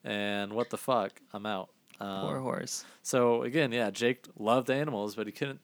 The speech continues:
Speaker 1: s-, bear. He could not bear to see a horse. Get it? Bear horse?
Speaker 2: Yeah.
Speaker 1: Get sh-,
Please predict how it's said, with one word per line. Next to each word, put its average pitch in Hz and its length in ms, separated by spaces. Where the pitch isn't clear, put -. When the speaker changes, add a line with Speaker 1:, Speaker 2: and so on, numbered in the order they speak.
Speaker 1:
s-, - 480
bear. 113 320
He 101 140
could 123 220
not 135 260
bear 120 280
to 107 100
see 104 220
a 101 100
horse. 107 440
Get 101 160
it? 107 160
Bear 101 180
horse? 101 320
Speaker 2:
Yeah. 147 200
Speaker 1:
Get 113 100
sh-, - 100